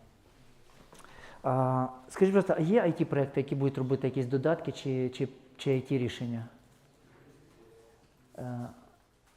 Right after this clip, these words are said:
так, тоді це не цікаво. У нас, е,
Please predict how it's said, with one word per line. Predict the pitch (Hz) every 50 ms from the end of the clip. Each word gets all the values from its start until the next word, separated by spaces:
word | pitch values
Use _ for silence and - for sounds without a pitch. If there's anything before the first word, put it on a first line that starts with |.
| _ _ _ - - - _
так, | - 127 113 -
тоді | - - 170 175 190 170
це | 143 - - - - 170
не | 156 156 147
цікаво. | - - 175 - 247 247 240 208 190 165 - -
У | - 156
нас, | 156 170 190 196 185 - - - - - - - - - - - - - - - - - - - - - _ _ _ _ _ - - - - - _ _ _ _ _ _ _ _
е, | -